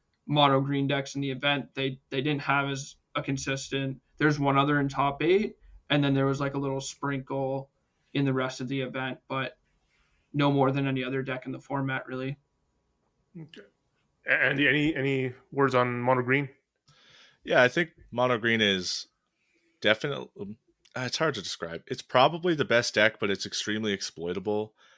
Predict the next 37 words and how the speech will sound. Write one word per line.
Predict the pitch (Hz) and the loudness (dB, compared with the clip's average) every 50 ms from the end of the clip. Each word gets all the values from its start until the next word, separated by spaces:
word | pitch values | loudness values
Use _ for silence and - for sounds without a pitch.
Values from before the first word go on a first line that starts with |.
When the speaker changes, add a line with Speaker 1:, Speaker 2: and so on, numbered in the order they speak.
| _ _ _ _ _ | _ _ _ _ _
Speaker 3:
It | _ - 110 104 - | _ -6 -6 -6 -6
can't | - - 123 113 117 120 - | -2 2 2 4 2 2 -2
change | - - 110 107 101 104 | -4 -2 0 0 0 -2
its | 95 - | -6 -6
game | - - 95 95 95 | -6 -6 -4 -4 -4
plans | 95 - 101 95 92 90 - - - | -4 -4 -2 -2 -2 -4 -6 -6 -6
after | 87 90 87 - 95 | -4 -4 -4 -6 -8
sideboarding | 87 - - 92 90 90 87 - 95 92 90 87 90 90 87 87 85 - _ _ - - - | -6 -4 -2 0 0 -2 -2 -4 -4 -2 -2 0 -2 -2 -4 -8 -12 -16 _ _ -20 -16 -10
virtually | - 92 95 90 - 101 98 92 92 90 | -8 -6 -6 -6 -6 -6 -6 -4 -4 -4
at | 90 85 | -4 -4
all. | 80 80 85 92 104 113 - _ _ - - - - - _ _ _ _ - | -6 -6 -4 -6 -6 -6 -10 _ _ -20 -20 -20 -20 -20 _ _ _ _ -10
So | - - - 117 113 113 110 110 - _ _ - | -4 0 2 4 4 2 0 -2 -8 _ _ -6
what | 113 123 127 120 | 0 0 4 6
happens | 120 120 135 143 139 120 101 98 92 95 | 6 8 6 6 4 2 -2 -2 -2 0
is | 101 98 98 95 95 - | 0 0 0 0 -2 -4
it | - 110 104 | -6 -8 -6
puts | - - 151 143 - - | -4 -4 -4 -4 -6 -8
a | - 117 104 | -8 -6 -4
ceiling | - - - 95 95 101 110 113 120 | -2 -2 -2 -2 -4 -4 -4 -4 -4
on | 113 113 113 113 | -4 -2 -2 -2
the | 117 117 | -2 -4
format | - - 117 117 117 120 127 127 135 135 - _ _ _ _ _ _ _ _ _ _ _ _ _ _ _ _ _ _ _ _ _ | -6 -4 -2 -2 -2 -2 -2 -2 -2 -4 -6 _ _ _ _ _ _ _ _ _ _ _ _ _ _ _ _ _ _ _ _ _
with | - 104 101 101 | -8 -6 -4 0
a | 101 | 2
lot | 101 101 101 | 2 2 2
of | 98 | 2
the | 98 101 | 2 2
other | 98 98 95 | 2 2 2
mid-range | 95 98 98 95 104 101 101 98 - - | 0 0 -2 0 0 0 0 -2 -2 -2
decks, | 101 101 98 98 - - - - | 0 0 0 0 -2 -8 -10 -8
what | 101 98 90 - _ | -8 -8 -8 -10 _
kind | - - 101 95 | -6 -4 -4 -2
of | 95 | -2
stuff | - - 98 92 | -4 -4 -4 -4
can | - - 98 | -4 -8 -10
be | 92 92 | -10 -10
playable. | - - 95 92 95 95 92 104 104 104 104 104 | -8 -4 -2 -2 -2 0 0 -2 -2 -2 -2 -4